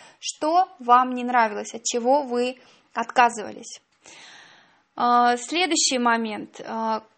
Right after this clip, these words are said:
что в ваших прошлых работах было лучше всего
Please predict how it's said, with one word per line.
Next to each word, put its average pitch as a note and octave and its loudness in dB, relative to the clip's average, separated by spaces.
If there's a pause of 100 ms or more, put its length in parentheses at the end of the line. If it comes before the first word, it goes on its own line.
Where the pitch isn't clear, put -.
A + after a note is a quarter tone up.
что - 0
в C#4 -4
ваших C#4+ 6
прошлых C#4 0
работах B3+ 2
было B3 2
лучше D#4+ 2
всего A#3 0